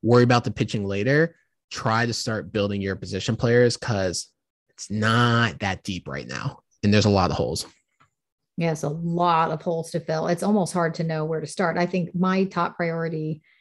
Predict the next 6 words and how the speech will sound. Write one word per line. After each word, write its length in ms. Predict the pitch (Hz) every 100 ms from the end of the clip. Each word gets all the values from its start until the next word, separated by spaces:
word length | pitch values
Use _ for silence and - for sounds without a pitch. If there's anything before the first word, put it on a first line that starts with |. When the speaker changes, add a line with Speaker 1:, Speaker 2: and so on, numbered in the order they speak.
| _ -
Speaker 2:
this 240 | 165 175
offseason 600 | 175 160 160 160 156 156
would 200 | 156 151
be, 480 | 151 147 143 143 - - 170
there's 300 | 180 160 147
great 680 | - - 170 175 165 175